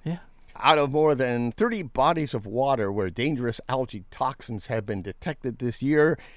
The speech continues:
Speaker 2: anatoxin has been found in at least two rivers and five lakes, including Lake Shasta in Northern California and Lake Elsinore in Riverside County, right over here.
Speaker 1: Yes.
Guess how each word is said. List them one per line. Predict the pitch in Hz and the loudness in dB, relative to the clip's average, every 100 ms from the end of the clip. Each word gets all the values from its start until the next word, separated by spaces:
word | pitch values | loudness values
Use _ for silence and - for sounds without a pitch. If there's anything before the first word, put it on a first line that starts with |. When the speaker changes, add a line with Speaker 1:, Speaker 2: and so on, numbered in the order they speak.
| - | -6
Speaker 2:
anatoxin | - 185 117 - 95 95 - 131 | 0 0 0 -2 -4 -2 -2 0
has | 117 | 0
been | 104 113 104 | 0 -2 -4
found | - 147 147 147 - | 0 2 4 2 0
in | 120 | -2
at | 107 - | -2 -2
least | 127 127 - | -4 -6 -6
two | - 233 | -2 0
rivers | 165 160 151 147 | 4 2 2 -4
and | - 113 98 | -4 -6 -4
five | - 170 175 139 | -4 -2 -2 -4
lakes, | 107 131 92 - | 0 0 0 -6
including | - 110 - 160 139 120 | -6 -6 -2 -2 0 -2
Lake | 98 127 156 - | -2 0 -2 -4
Shasta | - - 156 165 - - 69 - - - | -8 -4 -4 -4 -8 -10 -14 -16 -20 -14
in | 101 98 107 | -6 -2 2
Northern | 135 120 113 107 | 4 4 0 -2
California | - 98 92 - 104 98 107 | -4 -4 -6 -2 -2 0 -2
and | 113 107 | -4 -4
Lake | 101 131 - - | -2 -2 -4 -2
Elsinore | 147 180 - 92 76 92 - - | 0 0 -2 -8 -10 -14 -18 -14
in | 110 107 | -8 -4
Riverside | 98 165 147 - 90 - | 0 0 0 -6 -8 -8
County, | 90 69 71 | -12 -12 -2
right | 113 135 | 0 2
over | 131 | 2
here. | 120 147 135 - - | 0 0 -2 -4 -4
Speaker 1:
Yes. | 185 285 - - | -2 -2 -6 -12